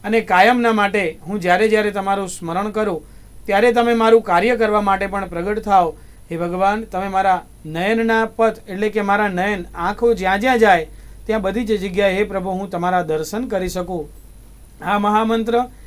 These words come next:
એ ભગવાન જગન્નાથજીનો એ શાસ્ત્રમાં ઉક્ત કરેલો, એટલે કે વર્ણન કરેલો છે. અને આ મંત્ર આ દિવસો દ્વારા જપ કરવા થકી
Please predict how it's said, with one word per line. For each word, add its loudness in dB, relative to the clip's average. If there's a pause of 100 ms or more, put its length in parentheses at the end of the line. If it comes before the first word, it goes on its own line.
(180)
એ 0
ભગવાન 0
જગન્નાથજીનો -4 (380)
એ -4
શાસ્ત્રમાં -2 (540)
ઉક્ત -6
કરેલો, 0
એટલે -4
કે -6
વર્ણન -4
કરેલો 0
છે. -2 (440)
અને -6
આ 2
મંત્ર 2
આ 2
દિવસો 0
દ્વારા 2
જપ -4
કરવા 0
થકી -6